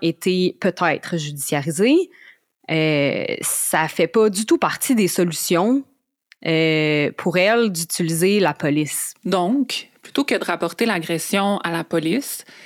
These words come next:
Speaker 2: l'amie de Laurence, accompagnée de plusieurs personnes de confiance autour d'elle, ont décidé d'amorcer un processus de justice transformatrice. Puis ce processus-là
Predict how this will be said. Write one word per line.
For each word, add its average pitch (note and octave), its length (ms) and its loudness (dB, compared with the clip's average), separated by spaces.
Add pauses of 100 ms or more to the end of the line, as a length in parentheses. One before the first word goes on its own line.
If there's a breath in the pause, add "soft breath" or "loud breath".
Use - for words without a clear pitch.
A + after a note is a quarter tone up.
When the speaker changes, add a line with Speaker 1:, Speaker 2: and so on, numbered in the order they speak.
(260 loud breath)
Speaker 2:
l'amie F#3 260 2
de A#3+ 80 2
Laurence, F#3 600 0
accompagnée F3+ 500 -2
de F3 200 2
plusieurs F3+ 460 0
personnes F#3 420 -4
de F#3 40 0
confiance F3+ 480 -2
autour E3+ 240 -2
d'elle, G#3+ 520 0
ont E3+ 280 2
décidé G#3+ 720 0
d'amorcer F3+ 580 -2
un G3+ 140 0
processus F#3+ 520 -2
de F3 120 0
justice F3+ 480 -2
transformatrice. - 1040 -6 (600 loud breath)
Puis A#3+ 120 2
ce A#3 100 2
processus-là A3 920 0